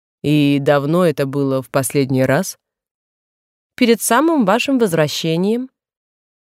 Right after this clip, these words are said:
Друэ нервно закусил губу. «Не болтайте об этом, хорошо?» попросил он, дружески пожимая локоть горничной.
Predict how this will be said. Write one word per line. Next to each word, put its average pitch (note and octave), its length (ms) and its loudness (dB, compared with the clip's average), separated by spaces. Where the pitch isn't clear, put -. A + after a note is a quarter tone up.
Друэ F#3 460 2
нервно F#3+ 560 2
закусил D#3+ 600 -6
губу. D3 520 -6
«Не D3 140 0
болтайте D3+ 580 0
об C3 120 -2
этом, B2+ 320 -4
хорошо?» C3+ 460 -2
попросил F#3+ 680 0
он, A3 260 2
дружески G#3+ 460 -2
пожимая D3 520 0
локоть F3 500 -4
горничной. C#3 760 -2